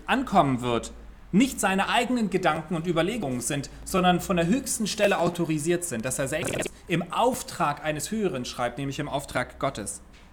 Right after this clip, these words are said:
Seine Gedanken kommen von Gott und nicht aus seinen eigenen Überlegungen, seinen eigenen Philosophien. Ist die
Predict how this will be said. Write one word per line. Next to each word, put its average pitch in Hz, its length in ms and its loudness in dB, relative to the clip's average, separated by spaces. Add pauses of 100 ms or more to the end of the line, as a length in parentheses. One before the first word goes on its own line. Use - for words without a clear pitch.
(1400)
Seine 156 580 4
Gedanken 160 640 2
kommen 185 320 4
von 170 240 0
Gott 196 240 0
und 139 180 -8
nicht 175 300 -2
aus 156 140 -4
seinen 160 200 -2
eigenen 165 540 -4
Überlegungen, 160 540 -2
seinen 143 200 2
eigenen 165 300 2
Philosophien. 139 840 0 (1700)
Ist - 420 2
die 160 300 -4